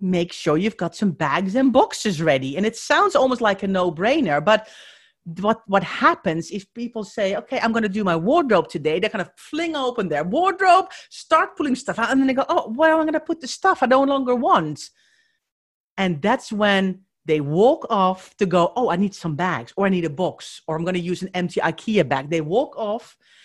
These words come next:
then they th-, walk past the washing machine. "Oh, I should have hung up this load of laundry that I forgot. Let me hang up that load of laundry."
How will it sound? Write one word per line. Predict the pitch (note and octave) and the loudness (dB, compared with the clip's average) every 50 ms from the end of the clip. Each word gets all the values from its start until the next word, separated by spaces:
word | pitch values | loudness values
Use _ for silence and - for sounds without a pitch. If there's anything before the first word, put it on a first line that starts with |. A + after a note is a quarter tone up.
| - - _ _ - | -20 -20 _ _ -4
then | D3 F#3 A#3 B3+ C4 | 0 2 2 4 4
they | C4 B3+ A#3+ | 4 4 2
th-, | - - _ _ _ _ _ _ - - - - | 0 -4 _ _ _ _ _ _ -20 -20 -18 -14
walk | F3 E3 F3 F#3+ G3+ G3 G3 | -10 -4 -2 -2 -2 0 0
past | - G3 F3 - - | 2 2 2 2 0
the | - E3+ | -2 0
washing | E3 G3 G#3+ - - C4+ | 2 2 2 2 4 4
machine. | C4 A#3+ - - C4+ C#4+ - - | 4 4 2 2 2 2 2 2
"Oh, | - G4 G4 - - - | 2 0 0 0 -4 -6
I | A3+ A3 | -10 -10
should | - - - A#3 | -6 -4 0 2
have | A3+ G#3+ F3+ F#3 - _ _ _ _ - | 2 2 2 0 -10 _ _ _ _ -14
hung | - - B3+ B3 A#3+ A#3 | -6 -2 0 2 2 2
up | A#3 A#3 | 2 0
this | A3+ A3 - - | -2 -4 0 2
load | A3 A3 G#3+ G#3+ | 4 4 6 4
of | G#3 F#3 | 4 2
laundry | G#3+ C4+ F#4+ A4+ G#4 E4 G#3+ G3+ F3+ E3+ - - - - - | 0 0 0 0 0 2 4 4 4 4 2 -2 -8 -4 0
that | - G3+ G3 | 2 4 4
I | F3+ F3+ | 4 2
forgot. | F3+ - G3+ F#3+ D3 E3 D#3+ D#3 - - - - | 2 0 -2 0 2 4 2 2 2 -2 -4 -2
Let | G#3+ A#3 A3+ | -2 0 0
me | A#3 A3+ A3+ | 0 -2 -2
hang | G3 D#3+ A3 B3+ D4 D#4+ | 0 0 0 2 2 2
up | D#4 D#4+ | 2 2
that | D#4 D4+ | 2 4
load | D4+ D4+ D4 D4+ | 6 6 6 4
of | C#4+ C4 | 4 2
laundry." | D4+ D#4+ D#4+ D#4 C#4+ F#3 D#3+ C#3+ C3 | 2 4 4 4 4 2 0 -2 -4